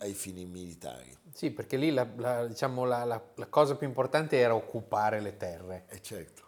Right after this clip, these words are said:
Speaker 2: Chi prima arriva, abbiamo raccontato
Speaker 1: Meglio
Speaker 2: dell'isola,
Speaker 1: alloggia.
Speaker 2: ti ricordi l'isola Ferdinandea
Speaker 1: Certo.
Speaker 2: nel canale di Sicilia?
Speaker 1: Di Sicilia,
Speaker 2: Sì.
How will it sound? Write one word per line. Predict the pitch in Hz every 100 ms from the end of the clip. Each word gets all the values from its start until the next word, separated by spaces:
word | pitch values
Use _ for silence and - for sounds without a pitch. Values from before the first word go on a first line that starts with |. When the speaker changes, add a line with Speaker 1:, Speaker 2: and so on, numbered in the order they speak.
| -
Speaker 2:
Chi | 117
prima | - 135 127 127
arriva, | 123 131 131 131 110
abbiamo | 113 113 117
raccontato | 113 - 110 127 135
Speaker 1:
Meglio | 135 139
Speaker 2:
dell'isola, | 135 139 123
Speaker 1:
alloggia. | 143 123 123 110
Speaker 2:
ti | 143
ricordi | 139 147 139
l'isola | 131 127 135 123
Ferdinandea | 135 131 123 120 117 117 127
Speaker 1:
Certo. | 123 113
Speaker 2:
nel | 104
canale | 101 123 117 117
di | 113
Sicilia? | 107 117 - 117 139
Speaker 1:
Di |
Sicilia, | 139 143 - 135 104 104 104
Speaker 2:
Sì. | 104